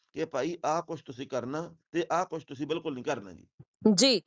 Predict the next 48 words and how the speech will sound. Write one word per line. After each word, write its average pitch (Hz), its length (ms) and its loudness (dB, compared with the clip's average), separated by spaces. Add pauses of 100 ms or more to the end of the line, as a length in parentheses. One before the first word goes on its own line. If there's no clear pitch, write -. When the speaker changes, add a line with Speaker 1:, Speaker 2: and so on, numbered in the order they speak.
(280)
Speaker 2:
ਤੇ 294 80 0
ਟਾਣਾ 339 220 6
ਸਾਹਿਬ 440 200 4
ਪੰਜਾਬ 330 380 6
ਦੇ 392 80 0
ਵਿੱਚ 403 160 2
ਕਹਿੰਦੇ 403 280 4
ਸਨਰੂਫ 392 600 4
ਦੇ 381 100 2
ਵਿੱਚੋਂ 381 340 2
ਬਾਹਰ 320 300 6
ਨਿਕਲਣ 359 380 2
ਦੇ 349 60 -2
ਉੱਪਰ 370 200 -6
ਰੋਕ 359 240 -2
ਲਾ 349 140 6
ਦਿੱਤੀ 320 300 -4
ਗਈ 349 160 0
ਹੈ 349 80 2
ਜੀ। 320 120 -10 (580)
Speaker 1:
ਹਾਂ, 165 80 0
ਬਿਲਕੁਲ 180 300 -2
ਜੀ, 220 100 -6
ਮੈਨੂੰ 175 200 -6
ਲੱਗਦਾ 175 240 -2
ਇਹ 185 60 -2
ਇੱਕ 175 120 -10
ਚੰਗੀ 156 300 -6
ਗੱਲ 165 240 0
ਹੈ, 175 80 -4
ਇਹ 165 180 -4
ਇੱਕ 156 120 -4
ਚੰਗਾ 135 280 -6
ਉਪਰਾਲਾ 123 460 -4
ਹੈਗਾ 139 380 -6 (320)
ਵੀ 147 80 0
ਜਿਹੜੇ 156 180 -2
ਸਨਰੂਫ 151 500 -4
ਦੇ 147 140 -4
ਵਿੱਚੋਂ 139 340 -2
ਬਾਹਰ 127 300 -2
ਨਿਕਲਣ 147 340 -4
ਦੇ 139 80 0
ਉੱਤੇ 135 260 -2
ਰੋਕ 123 240 0
ਲਾਈ 117 220 0
ਗਈ 110 260 -2
ਆ। 90 140 -10